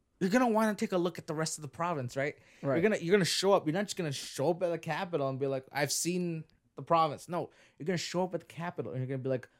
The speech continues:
Speaker 1: "What are the little towns around it?" Because, like, that is actually getting to know the province, right?
Speaker 2: Right. Okay. So, like, for those who don't know, like, in, in, uh, we have done this extensively in Quebec.
Speaker 1: Yeah, yeah.
Speaker 2: Like, we have, we have seen a lot of Quebec. Um, but,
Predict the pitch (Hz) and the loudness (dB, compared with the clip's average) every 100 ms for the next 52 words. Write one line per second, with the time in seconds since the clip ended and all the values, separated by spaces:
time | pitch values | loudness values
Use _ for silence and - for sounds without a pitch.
0 | _ _ - 165 190 180 180 180 196 180 | _ _ 0 2 4 4 4 4 4 6
1 | 170 185 254 156 - - - - 147 170 | 6 8 6 2 -4 -10 -20 -10 0 2
2 | 147 147 - _ - - 170 185 156 - | 4 2 0 _ -8 2 4 4 2 2
3 | 147 165 156 139 135 139 131 123 117 120 | 2 2 -2 0 2 2 0 -2 -4 -6
4 | - 120 202 240 190 110 127 143 131 135 | -8 0 2 2 -2 -8 -2 2 6 6
5 | 135 131 139 120 135 120 117 - - _ | 6 4 4 2 2 0 0 -6 -20 _
6 | 143 165 170 175 147 127 117 110 101 113 | 4 6 6 6 6 6 2 0 0 -2
7 | 110 - 143 135 131 - 143 151 135 117 | -2 -4 -4 -2 -2 -4 -2 0 0 -2
8 | - - 127 151 160 175 127 123 127 123 | -4 -10 -4 0 2 2 2 2 2 0
9 | - 110 110 110 120 117 110 104 104 131 | -2 -6 -4 -4 -4 -4 -4 -6 -8 -8
10 | _ _ - 120 101 95 107 120 123 135 | _ _ -6 -4 -2 -6 -6 -2 2 2
11 | 139 120 131 135 - - 131 117 113 110 | 2 0 0 0 0 0 2 2 0 -2
12 | 110 104 107 - - _ - 123 127 123 | -4 -6 -8 -16 -20 _ -6 -2 0 2
13 | 117 113 | 0 0